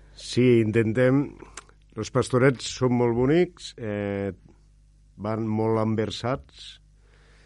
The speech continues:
però és un català molt antic i molt oriental. I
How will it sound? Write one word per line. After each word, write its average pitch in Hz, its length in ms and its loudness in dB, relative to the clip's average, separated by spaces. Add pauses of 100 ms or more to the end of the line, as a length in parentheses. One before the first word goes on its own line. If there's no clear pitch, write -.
(500)
però 113 220 -2
és 110 120 -2
un 113 140 -2
català 113 440 0 (140)
molt 110 300 -2
antic 117 300 -4 (720)
i 98 720 -6
molt 101 240 -4
oriental. 95 500 -6 (840)
I 110 80 -10